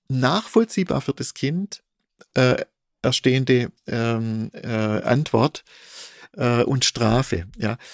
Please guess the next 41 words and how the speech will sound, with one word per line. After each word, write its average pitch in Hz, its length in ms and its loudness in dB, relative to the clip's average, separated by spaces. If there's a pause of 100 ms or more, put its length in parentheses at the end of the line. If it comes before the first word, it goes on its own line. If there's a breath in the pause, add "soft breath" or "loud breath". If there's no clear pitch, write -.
(120)
Und 135 160 2
das 180 120 6
ist 208 60 4
mir 180 160 6
wichtig, 180 320 0
da 120 100 2
sind 156 140 0
wir 156 40 0
jetzt 147 140 -4
wieder 147 160 0
bei 131 120 4
der 127 100 2
magischen 120 480 -2
Grenze. 135 380 0
Wenn 127 100 0
ich 135 120 -8
das - 200 -4
Gleiche 214 420 4
mache 190 260 0
mit 175 140 -6
einem 135 140 -2
Kind - 300 0
auf 135 80 -2
dem 135 100 -6
Spielplatz, 165 840 0
und 143 40 -2
dann 135 100 0
sagt 131 200 2
man 131 100 0
ein 127 40 -8
zwei 143 280 2
oder 143 100 0
dreijähriges, 135 760 0 (420 loud breath)
das, - 220 2
sagt 131 180 2
man, 135 160 -2
ein 135 40 -4
anderes 135 320 0
Kind - 500 -4
schuckt, - 540 0 (380)
ähm, 123 400 2